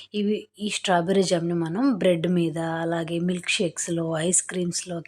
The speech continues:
కేక్స్‌లో అన్నిట్లో యూజ్ చేసుకోవచ్చండి. వీడియో స్టార్ట్ చేసే ముందు ఇంకా ఎవరైనా మన ఛానల్ సబ్స్క్రైబ్ చేసుకోకపోతే సబ్స్క్రైబ్ చేసుకోండి. చూస్తున్నారు కదా, స్ట్రాబెర్రీస్ ఎక్కువ రోజులు నిల్వ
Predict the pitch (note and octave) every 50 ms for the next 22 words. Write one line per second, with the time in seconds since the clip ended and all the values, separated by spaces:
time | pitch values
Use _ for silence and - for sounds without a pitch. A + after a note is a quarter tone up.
0 | - F#3 F3+ F3+ F3 - - - G3 F#3 E3+ E3+ E3+ E3+ - - F#3+ F3 E3+ -
1 | - - F3 D#3+ - - - D3 D3+ - - F3+ E3 E3 G#3+ C#4+ D#4+ E4 - -
2 | - - - - - _ - F3+ F3+ F3 F#3 F#3 F3+ - - E3 D#3 - - E3
3 | - - F3 E3 E3+ F3 F3+ F3+ E3+ D#3+ - E3 E3 E3 E3 E3 E3 E3 D#3+ -
4 | D#3 D3+ D#3 D#3+ - - E3 - - - F#3 E3 - E3+ D#3+ - - - D#3+ D#3
5 | - E3 E3 - B3+ - F3+ E3 - - - - E3+ - - - D#3+ D3+ - -
6 | - F3 E3 E3 F#3 A#3+ D4 D#4+ - _ - - - - - - - - _ _
7 | - G3+ F3+ - - G3 F#3 F3+ E3+ D#3+ D#3+ F#3+ A3+ - - - F3+ F3+ F3+ F#3+
8 | F#3 E3+ - F#3 E3+ - - - F#3 F3+ F3+ F3+ F3 E3 E3 D#3+ D#3 D#3+